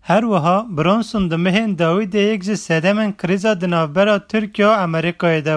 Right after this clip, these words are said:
bû. Piştî rûniştina siyaniya miha tirmehê Bronson nehatibû berdan, Rêveberiya Washington bertekek tund nîşanî Tirkiye dabû. Li ser nûçe û gotinên berdana Bronson,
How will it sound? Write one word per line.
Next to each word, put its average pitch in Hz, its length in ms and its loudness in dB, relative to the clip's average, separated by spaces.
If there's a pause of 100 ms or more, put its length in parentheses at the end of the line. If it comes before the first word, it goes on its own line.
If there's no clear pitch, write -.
bû. 147 200 -4 (360)
Piştî 208 300 0
rûniştina 220 720 0
siyaniya 214 580 0
miha 190 280 0
tirmehê 214 760 -2
Bronson 202 420 0
nehatibû 190 680 0
berdan, 170 540 0 (400)
Rêveberiya 170 640 2
Washington 214 840 0
bertekek 208 680 -2
tund 226 280 0
nîşanî 202 500 0
Tirkiye 180 460 0
dabû. 151 500 0 (560)
Li 151 120 2
ser 233 260 2
nûçe 214 460 0
û 220 60 -2
gotinên 214 500 0
berdana 180 520 0
Bronson, 220 600 0